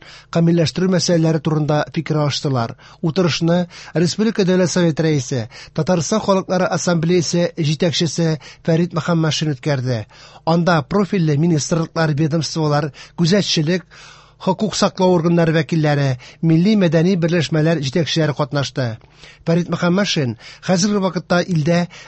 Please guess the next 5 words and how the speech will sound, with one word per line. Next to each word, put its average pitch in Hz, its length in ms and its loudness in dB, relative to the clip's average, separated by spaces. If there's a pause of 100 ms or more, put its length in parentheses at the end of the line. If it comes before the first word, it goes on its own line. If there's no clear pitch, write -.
миграция 175 500 2
законнарын 170 560 2
камилләштерү 165 640 2
буенча 156 400 0 (320)
зур 151 260 0